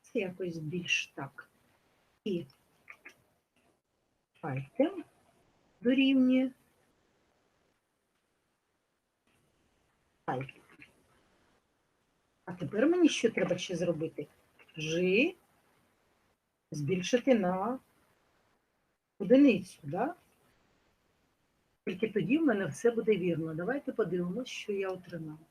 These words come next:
Дивіться. G нулю, item вісімдесят вісім і поїхало.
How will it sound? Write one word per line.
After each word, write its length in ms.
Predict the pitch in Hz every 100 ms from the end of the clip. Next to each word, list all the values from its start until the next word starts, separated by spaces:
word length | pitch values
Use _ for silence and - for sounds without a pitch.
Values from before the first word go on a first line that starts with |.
| _ _ _ _ _ _ _ _ _ _ _ _ _ _ _ _ _ -
Дивіться. 420 | 175 - - - _ _ _ _ _ _ 165
G 300 | 160 240 196
нулю, 320 | 190 247 370
item 440 | 214 175 180 175
вісімдесят 680 | 165 - 170 160 - 175 180
вісім 320 | 330 349 302 -
і 80 | 330
поїхало. 540 | 208 156 147 -